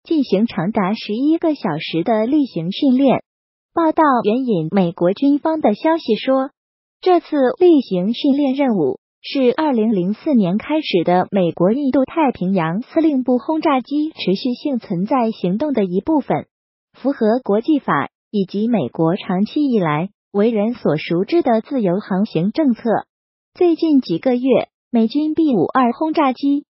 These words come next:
经常出入南海和东中共海有争议的海域上空。去年九月，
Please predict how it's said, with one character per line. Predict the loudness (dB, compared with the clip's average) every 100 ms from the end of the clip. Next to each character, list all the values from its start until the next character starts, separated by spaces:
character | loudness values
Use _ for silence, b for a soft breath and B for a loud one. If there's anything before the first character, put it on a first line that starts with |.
| _
经 | -2 -2
常 | -2 -4 -4
出 | -2 0
入 | 4 4 2
南 | 0 -2 -2
海 | -4 -4 -4
和 | -4 -2
东 | -2 -2
中 | -2 -2
共 | -2 -2
海 | -2 -2 -2
有 | 2 2
争 | 2 0
议 | 0 -2
的 | 0 0
海 | -2 -4 -2
域 | -2
上 | -2 0 -2
空。 | 0 -2 -2
去 | -4 -2
年 | 0 0
九 | 0 0 0
月， | 0 -2